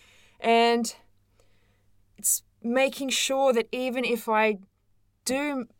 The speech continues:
end up practicing something that I'm not so keen about, like all the times I've started drinking again, that I get myself back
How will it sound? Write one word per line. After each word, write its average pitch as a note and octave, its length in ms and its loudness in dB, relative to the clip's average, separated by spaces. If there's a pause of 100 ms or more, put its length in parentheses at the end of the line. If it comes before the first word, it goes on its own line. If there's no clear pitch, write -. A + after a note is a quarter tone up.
(160)
end A3+ 280 2
up G3+ 240 0 (460)
practicing G#3+ 580 0
something G3+ 320 -2
that G3 120 0
I'm F#3 140 -2
not G3 160 0
so G#3 100 -4
keen G3 200 -2
about, G3 180 2
like G3 180 -2
all G3 100 2
the G3 40 2
times G3 320 -2
I've F#3 140 -2
started F#3 340 0
drinking F#3 380 -4
again, G#3 320 0
that G#3 200 -4
I A3 120 4
get A#3 260 2
myself A#3 540 0
back A3 440 -2